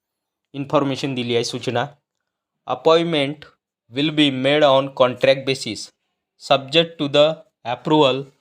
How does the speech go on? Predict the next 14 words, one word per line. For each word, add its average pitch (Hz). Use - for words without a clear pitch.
from 151
the 143
education 143
department 131
and 127
pay 143
as 127
per 139
Government 131
of 127
Maharashtra. 117
Interested 165
candidates 147
may 131